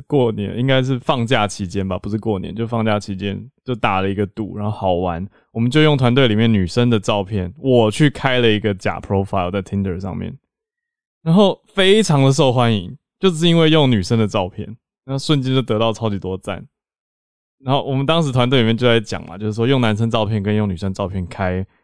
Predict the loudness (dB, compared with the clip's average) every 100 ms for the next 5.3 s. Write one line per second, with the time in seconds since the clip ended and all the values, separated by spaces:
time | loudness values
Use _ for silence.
0 | _ -8 -4 0 0 0 0 -2 0 0
1 | 0 2 4 6 4 4 0 -4 -6 -10
2 | -4 -4 -4 -6 -8 -6 -4 -2 0 0
3 | -2 -8 -6 -6 -6 -8 -10 -12 -20 -20
4 | -10 -4 -2 -2 -4 -4 -2 0 0 0
5 | -4 -6